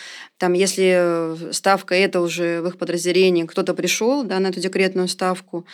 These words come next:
а, и, соответственно, там работа как-то по-другому уже перестроилась, да, возможно, там структура команды перестроилась, да, все равно мы стараемся найти, ну, какие-то новые возможности, может быть, другой команде.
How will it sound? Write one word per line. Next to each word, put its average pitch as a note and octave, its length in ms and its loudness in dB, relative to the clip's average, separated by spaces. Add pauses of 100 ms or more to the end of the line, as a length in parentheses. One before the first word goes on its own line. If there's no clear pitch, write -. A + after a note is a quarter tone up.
(400)
а, F3 480 2
и, F#3+ 100 -2
соответственно, F#3 720 0
там E3+ 240 0
работа G#3+ 320 4
как-то G3 220 -6
по-другому G#3 440 4
уже F#3 180 2
перестроилась, F#3 760 0
да, F3 220 0
возможно, D#3+ 420 -2
там D#3+ 140 -8
структура A3 400 0
команды F#3 400 2
перестроилась, E3+ 680 -6
да, F3+ 140 -6 (260)
все - 120 0
равно A#3 240 6
мы F#3+ 100 4
стараемся F#3 540 0
найти, F#3 480 -4 (240)
ну, A3+ 80 0
какие-то G3 300 0
новые F#3 320 6
возможности, E3 580 -2
может F#3 180 0
быть, G3+ 80 0
другой F3 340 0
команде. D#3+ 640 -8